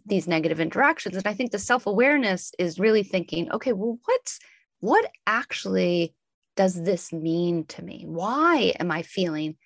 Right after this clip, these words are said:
this instinct to point out who's right and who's wrong? Why am I going down that,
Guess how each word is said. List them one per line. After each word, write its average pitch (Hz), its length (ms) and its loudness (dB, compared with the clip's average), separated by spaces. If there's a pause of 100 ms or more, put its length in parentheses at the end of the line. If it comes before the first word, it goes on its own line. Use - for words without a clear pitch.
this - 220 -2
instinct 170 480 -2
to 170 100 -2
point - 540 -2
out 160 300 0
who's 165 200 -2
right 160 360 0
and 165 100 -10
who's 156 280 -12
wrong? 156 280 -8
Why 240 220 2
am 311 160 4
I 240 100 0
going 180 640 0 (300)
down 151 260 -2
that, - 240 -8